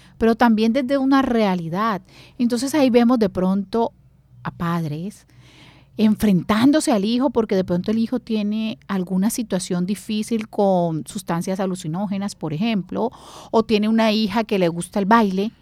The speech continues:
y entonces la forma como el padre varón quiere sacarlo de eso donde está y lo quiere traer acá es con la violencia.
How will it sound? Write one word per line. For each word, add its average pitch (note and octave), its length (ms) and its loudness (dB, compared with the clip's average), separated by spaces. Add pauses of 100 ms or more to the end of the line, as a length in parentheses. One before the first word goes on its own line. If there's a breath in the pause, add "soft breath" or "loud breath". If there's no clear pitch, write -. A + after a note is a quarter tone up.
(440 soft breath)
y C4 420 4
entonces B3+ 500 4
la C#4+ 140 4
forma B3 540 4
como A3 300 2
el F#3 100 0
padre G3+ 760 0
varón F#3 480 4
quiere F#3 460 -4 (380)
sacarlo A#3+ 1120 2
de A#3 280 4
eso C4+ 220 0
donde A3 280 2
está F#3 300 -4
y G#3 40 -4
lo G3 100 -2
quiere F#3+ 220 -4
traer F3+ 500 -4
acá A3+ 280 -6 (420 soft breath)
es - 160 -10
con D#4 520 -2 (180)
la F3 260 -8
violencia. G3+ 640 -8